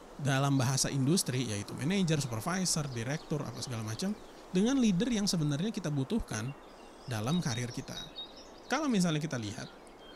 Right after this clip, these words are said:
tindakan apa sih yang sebenarnya disukai sama perusahaan pada umumnya?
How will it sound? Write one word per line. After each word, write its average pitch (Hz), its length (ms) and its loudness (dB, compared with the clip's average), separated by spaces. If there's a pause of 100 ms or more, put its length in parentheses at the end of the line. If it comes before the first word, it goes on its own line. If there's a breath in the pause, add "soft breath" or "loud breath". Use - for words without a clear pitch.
(640)
tindakan 185 400 4
apa 175 240 2
sih 220 160 2
yang 240 160 2
sebenarnya 180 400 2
disukai 147 640 2
sama 131 400 2
perusahaan 120 560 -2
pada 127 240 -2
umumnya? 131 400 2